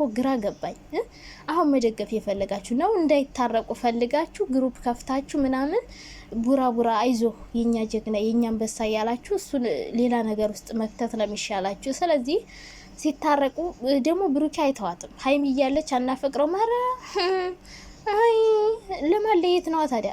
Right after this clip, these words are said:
እያለች፣ ስላለየ-፣ ስላለችማ እሷ አናዳችሁ ነው። እና አለያየታችሁ እናንተ ምን አውቃለሁ እኔ። ልትወስዱ ተ-፣ እንደ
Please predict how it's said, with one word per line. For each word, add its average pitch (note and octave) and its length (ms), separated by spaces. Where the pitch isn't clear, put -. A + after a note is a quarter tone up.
እያለች፣ C#4+ 500
ስላለየ-፣ D#4+ 600
ስላለችማ D4 720
እሷ F4 180
አናዳችሁ A#3+ 680
ነው። F#3 120
እና A3+ 140
አለያየታችሁ C#4 840
እናንተ C4+ 420
ምን B4 200
አውቃለሁ G#3+ 420
እኔ። A#3 160
ልትወስዱ D#4+ 460
ተ-፣ A3+ 340
እንደ A#3+ 220